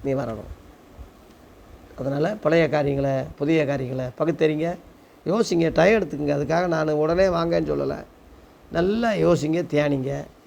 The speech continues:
நான் சொல்றது கரெக்டா இருந்தா என்னோட தொடர்பு கொள்ளுங்க. கர்த்தர் உங்களை ஆசீர்வதிப்பாராக. நன்றி.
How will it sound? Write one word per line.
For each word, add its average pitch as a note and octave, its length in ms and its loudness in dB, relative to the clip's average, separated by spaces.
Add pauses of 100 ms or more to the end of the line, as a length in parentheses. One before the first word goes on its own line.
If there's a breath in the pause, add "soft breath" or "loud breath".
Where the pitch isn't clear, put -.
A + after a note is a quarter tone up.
(100)
நான் C3+ 140 -2
சொல்றது E3 460 0
கரெக்டா F3+ 260 0
இருந்தா C3+ 260 -4 (540)
என்னோட D#3 260 4
தொடர்பு C#3 400 -2
கொள்ளுங்க. B2+ 440 -10 (600)
கர்த்தர் F#3+ 340 4
உங்களை G3 260 4
ஆசீர்வதிப்பாராக. C#3+ 840 0 (520)
நன்றி. C3 340 -6